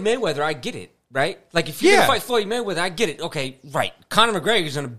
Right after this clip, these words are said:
Speaker 1: beat Floyd.
Speaker 2: Bro, you lock Floyd and Conor in a room together.
Speaker 1: Right.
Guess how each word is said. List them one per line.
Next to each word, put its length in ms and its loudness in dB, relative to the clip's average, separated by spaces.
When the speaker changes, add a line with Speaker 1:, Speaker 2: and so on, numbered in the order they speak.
Speaker 1:
beat 200 0
Floyd. 420 2
Speaker 2:
Bro, 180 6
you 200 0
lock 320 2
Floyd 420 -4
and 140 -4
Conor 340 0
in 60 -2
a 80 -2
room 280 -2
together. 520 0
Speaker 1:
Right. 240 -4